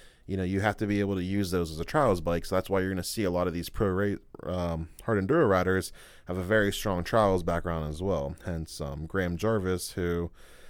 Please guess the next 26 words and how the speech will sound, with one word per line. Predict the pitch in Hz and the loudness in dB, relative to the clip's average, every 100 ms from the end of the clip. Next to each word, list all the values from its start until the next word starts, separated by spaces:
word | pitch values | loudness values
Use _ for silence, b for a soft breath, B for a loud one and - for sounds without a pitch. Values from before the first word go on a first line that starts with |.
| b b b - | b b b -8
I | 95 | -2
don't | 98 | -2
think | 98 95 | -2 -2
he | 95 | -2
even | 87 87 | 0 0
rode | 101 101 | 0 0
a | |
dirt | 90 90 | 0 0
bike | 92 90 | 0 -2
till | - 92 | -2 -4
he | |
was | 85 76 | -4 -4
thirty, | - 104 95 87 | 2 2 2 0
but | 85 | -2
he | 87 | -2
dominated | 90 90 90 90 85 82 | 0 0 0 0 0 -2
in | 82 80 - | -2 -4 -8
trials | - 107 95 92 85 | -4 2 4 4 0
events | 82 87 82 | -2 -2 -2
up | 85 - | -6 -2
till | 101 85 | -2 0
that | 85 | -2
point | - 92 | 0 -2
in | 73 | -2
his | 71 98 | -4 2
life. | 104 85 - | 4 4 -2